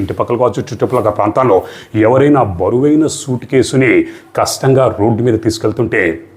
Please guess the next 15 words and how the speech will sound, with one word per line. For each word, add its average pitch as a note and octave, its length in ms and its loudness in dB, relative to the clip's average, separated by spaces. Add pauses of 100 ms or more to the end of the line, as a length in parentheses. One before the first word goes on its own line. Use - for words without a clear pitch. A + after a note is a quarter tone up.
(280)
అందులో G#2 280 4 (220)
ఏదో G#2+ 140 2 (100)
ఉందని G#2 260 2 (240)
అనుమానించాల్సిందే. F2 720 -4 (320)
ఎందుకంటే C#3+ 320 2 (100)
సమాజం D3+ 420 2
అలా D#3+ 180 4
ఉంది, E3 120 2
మరి E3 240 2 (100)
మనం B2+ 180 -2
ఏం D#3+ 140 -2
చేస్తాం? F3+ 360 0 (580)
ఫ్రిడ్జ్లో D#3 600 4 (280)
నరికేసిన D3 460 0
శవాలు, E3 440 0